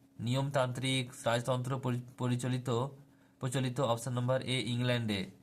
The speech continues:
নেক্সট প্রশ্ন বলছে, দেখো, পরেরটা ষোলো নম্বর, ক্ষমতা স্বতন্ত্রীকরণ নীতি প্রচলিত আছে অপশন নাম্বার এ, ইউএসএ।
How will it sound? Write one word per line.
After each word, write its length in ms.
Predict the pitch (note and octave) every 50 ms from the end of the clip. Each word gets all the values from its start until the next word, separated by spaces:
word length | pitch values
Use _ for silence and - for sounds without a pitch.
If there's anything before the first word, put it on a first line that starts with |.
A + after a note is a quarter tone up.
| - - - - _ _ _
নেক্সট 200 | A#2 B2+ A#2+ -
প্রশ্ন 260 | - C3+ A#2+ - C3+
বলছে, 260 | B2+ A#2+ B2+ A#2+ B2 A#2+
দেখো, 260 | B2 B2 A#2+ C#3 C3
পরেরটা 580 | - B2 B2 B2+ B2+ B2 - A#2 A2+ A#2 C3 C3 -
ষোলো 140 | - C3 A#2+
নম্বর, 380 | A#2 A#2+ A#2+ A#2+ A2+ A2 A2 A2+
ক্ষমতা 580 | - - C3+ B2 B2 B2+ B2 C3+ C3 C3 C3+
স্বতন্ত্রীকরণ 720 | C3 - C3 B2+ C3+ C3 B2+ B2+ C#3+ B2+ C#3 C3+ C3 C3
নীতি 280 | B2+ C3 A#2+ B2 C3+ C3
প্রচলিত 380 | B2+ - B2+ C#3 B2+ B2+ B2 C3
আছে 400 | B2 B2 B2 - C3+ C3 C3 -
অপশন 320 | - A#2+ A#2 - - B2+
নাম্বার 280 | B2+ B2+ B2 B2+ B2+ B2
এ, 380 | - - B2+ B2+ A#2+ A2 - -
ইউএসএ। 540 | G2+ A2+ A#2+ B2+ B2 A#2+ B2+ A#2+ G#2 F2+